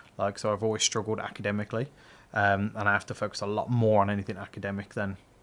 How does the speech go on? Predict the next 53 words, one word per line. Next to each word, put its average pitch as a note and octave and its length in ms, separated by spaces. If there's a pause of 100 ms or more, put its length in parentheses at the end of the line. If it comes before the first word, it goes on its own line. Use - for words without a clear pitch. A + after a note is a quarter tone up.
(140)
than G2+ 160
not. G2+ 220 (320)
So F3+ 140
I F#3+ 40
just F3 160
took C3 160
to C3 140
it. B2 40
I A2+ 80
was A2+ 120
good A#2+ 180
at A2 140
it A2+ 140
and G#2+ 160
thought, A2+ 240
"Wow, G2+ 200
if - 140
I'm A2+ 100
ever G2+ 120
gonna G#2 180
get G2+ 100
a G2+ 80
degree, G#2 320
it G#2 60
needs G#2+ 160
to - 60
be A2 60
in G2 60
something G#2 240
non-academic, G#2 760 (500)
and G#2 80
this G2+ 160
will - 80
do." B2+ 180 (640)
Um, G#2+ 180
turns C#3+ 340
out A#2 220
when A2+ 140
you A#2 80
do B2+ 100
a A2+ 60
dance A2 240
degree, G2+ 300
you G#2 180
are F#2+ 80
completely G#2+ 720
graded G#2+ 420
on G2+ 120
the G2+ 100
academic G2+ 480
side G2 240
of F#2 60
it. A2 100